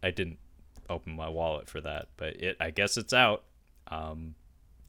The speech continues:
n-, I, I was intrigued initially, but now I've kinda softened and I'm just not interested anymore. Um, we have a re-release of Clue the movie,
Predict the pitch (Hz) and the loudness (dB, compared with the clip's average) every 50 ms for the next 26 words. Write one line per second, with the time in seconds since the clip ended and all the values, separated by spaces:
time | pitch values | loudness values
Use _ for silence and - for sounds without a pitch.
0 | - - - - - - - - - - 104 120 117 127 131 - - 113 113 117 | -20 -20 -20 -20 -20 -20 -20 -20 -18 -10 -4 0 0 0 0 2 4 6 6 6
1 | 107 - - - 104 110 113 110 - 113 107 - - 139 135 127 127 127 - - | 6 4 2 2 4 6 6 6 6 4 2 2 4 4 6 6 6 4 2 -2
2 | - - 117 107 107 113 - - 123 117 117 117 113 - - 98 95 - - 101 | -6 -4 -2 0 2 2 2 0 0 0 0 0 0 0 0 0 0 -2 -4 -8
3 | 95 92 101 95 92 90 85 - - 92 87 85 82 - - 85 85 82 - 92 | -4 -2 0 2 2 0 -2 -4 -6 -6 -4 -2 0 2 2 2 2 0 -2 -6
4 | 85 82 85 80 82 80 80 - 80 76 - - 78 80 80 80 80 80 - 90 | -8 -8 -8 -8 -8 -8 -8 -8 -8 -8 -6 -6 -6 -6 -6 -6 -8 -8 -8 -10
5 | 87 - - 90 82 85 87 87 85 87 87 87 90 92 92 - - - - - | -10 -8 -8 -8 -4 -4 -4 -4 -4 -6 -6 -6 -4 -4 -6 -6 -10 -16 -20 -20
6 | - - - - - - - - - - - 101 104 101 95 95 92 92 92 - | -20 -20 -20 -20 -20 -20 -20 -20 -20 -6 0 4 4 4 4 2 -2 -4 -6 -10
7 | - - - - - - - - - - - - - - - - - - - - | -14 -20 -20 -20 -20 -20 -20 -20 -20 -20 -20 -20 -20 -20 -20 -20 -20 -14 -8 -6
8 | 107 98 98 - 113 104 101 104 104 98 - - - - - 98 98 98 95 92 | -4 -4 0 2 4 6 6 6 4 2 -2 -6 -14 -10 -4 0 2 2 2 2
9 | 85 92 113 127 131 131 123 107 98 92 90 95 107 - - - - - - - | 0 0 0 0 0 0 -2 -2 0 0 0 0 0 0 0 0 -2 -4 -6 -8
10 | - 95 95 92 90 - - - - 120 117 117 123 120 104 104 95 104 139 175 | -4 -2 -2 -2 -2 -6 -10 -4 0 2 4 4 4 2 -2 -4 -4 -4 -2 -2
11 | 165 113 120 175 180 | -2 -2 -4 -6 -8